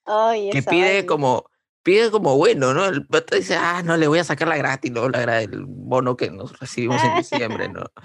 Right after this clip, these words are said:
Speaker 2: Este, y tú le das tres opciones y él escoge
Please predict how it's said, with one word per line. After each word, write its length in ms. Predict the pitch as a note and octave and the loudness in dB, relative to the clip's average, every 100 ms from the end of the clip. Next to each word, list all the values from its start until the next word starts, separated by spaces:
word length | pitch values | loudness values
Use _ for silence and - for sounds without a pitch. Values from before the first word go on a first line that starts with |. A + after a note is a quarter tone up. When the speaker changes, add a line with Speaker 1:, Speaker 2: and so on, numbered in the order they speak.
| - - - _ - | -20 -20 -20 _ -10
Speaker 2:
Este, 720 | A#2 A#2+ - B2 A#2 G2+ - | -8 -8 -8 -6 -4 -4 -6
y 400 | B2+ B2 G#2 - _ _ | -4 -4 -4 -10 _ _
tú 120 | D3 | 0
le 80 | D3 | 4
das 180 | B2+ C#3+ | 2 0
tres 220 | D3 D3+ | -4 -4
opciones 760 | C#3 - C3+ A#2+ A#2+ E3 - _ _ | -4 -2 2 2 0 -6 -12 _ _
y 120 | A#2+ | -10
él 100 | B2 | -8
escoge 580 | C#3 - D3 C#3+ D#3+ - | -8 -4 -4 -2 -4 -6